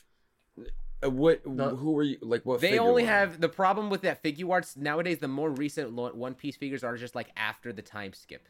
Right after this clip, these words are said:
Speaker 3: And, like, you know,
Speaker 2: Yeah,
Speaker 3: later
Speaker 1: Yeah,
Speaker 3: on
Speaker 2: I'm
Speaker 1: yeah.
Speaker 2: looking for a pre-time skip Luffy,
Speaker 1: The
Speaker 2: and there's only one figure I found so far, and it's the old S H
Speaker 1: Figure
Speaker 2: Figure Arts
Speaker 1: Arts.
Speaker 2: one.
Speaker 1: Yeah,
Speaker 3: Yeah, it's
Speaker 1: there's
Speaker 3: like
Speaker 1: that
Speaker 3: a hundred dollars
Speaker 1: one.
Speaker 3: or something.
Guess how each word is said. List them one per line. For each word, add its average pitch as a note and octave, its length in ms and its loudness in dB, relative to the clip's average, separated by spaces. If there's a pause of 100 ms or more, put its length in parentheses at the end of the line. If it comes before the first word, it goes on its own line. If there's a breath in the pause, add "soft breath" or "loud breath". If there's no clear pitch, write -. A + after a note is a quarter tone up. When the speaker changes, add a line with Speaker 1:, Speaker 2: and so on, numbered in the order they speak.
(120)
Speaker 3:
And, A2+ 180 -8
like, A2 140 -6
you D3 80 0
know, D3 60 4
Speaker 2:
Yeah, C3+ 160 8
Speaker 3:
later B2 140 8
Speaker 1:
Yeah, G2+ 280 8
Speaker 3:
on F#2+ 80 4
Speaker 2:
I'm - 80 6
Speaker 1:
yeah. F#3 100 4
Speaker 2:
looking G#3+ 220 6
for F3 180 2
a C#3 60 2
pre-time F#3 840 -2
skip G#3 340 -4
Luffy, A3 520 -2
Speaker 1:
The C3 80 4
Speaker 2:
and C#3+ 100 4
there's E3 160 -4
only F#3+ 240 0
one E3+ 480 2
figure F3+ 320 -2
I C#3+ 160 0
found C#3+ 480 2
so C#3 80 -8
far, A#2+ 200 -2
and A#2+ 100 -6
it's A2+ 100 -14
the C#3 140 -8
old D#3 300 0
S C#3+ 220 -2
H C3+ 100 -4
Speaker 1:
Figure G#2 180 4
Speaker 2:
Figure - 180 0
Arts F#2+ 200 0
Speaker 1:
Arts. B2+ 200 -8
Speaker 2:
one. A2 140 -8
Speaker 1:
Yeah, C3 140 2
Speaker 3:
Yeah, B2+ 180 8
it's A#2 80 4
Speaker 1:
there's D3 240 6
Speaker 3:
like A#2+ 100 -2
Speaker 1:
that B2 100 6
Speaker 3:
a B2+ 60 10
hundred D3 140 4
dollars C3 400 4
Speaker 1:
one. A#2 40 -8
Speaker 3:
or G#2+ 40 -8
something. G2 380 -10